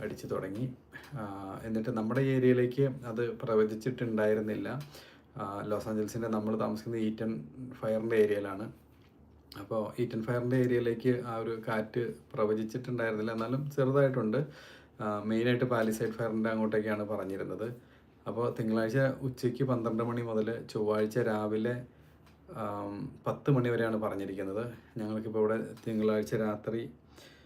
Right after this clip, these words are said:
പത്തേ മുക്കാലായിട്ടുള്ളൂ. അപ്പോൾ വളരെ ശക്തമായ പ്രിപ്പറേഷൻസാണ് നടന്നുകൊണ്ടിരിക്കുന്നത്. ഇവിടെ,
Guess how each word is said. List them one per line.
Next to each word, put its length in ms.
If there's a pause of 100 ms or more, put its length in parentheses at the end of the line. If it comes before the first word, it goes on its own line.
(380)
പത്തേ 280
മുക്കാലായിട്ടുള്ളൂ. 840 (300)
അപ്പോൾ 540
വളരെ 260
ശക്തമായ 640
പ്രിപ്പറേഷൻസാണ് 800
നടന്നുകൊണ്ടിരിക്കുന്നത്. 840 (600)
ഇവിടെ, 500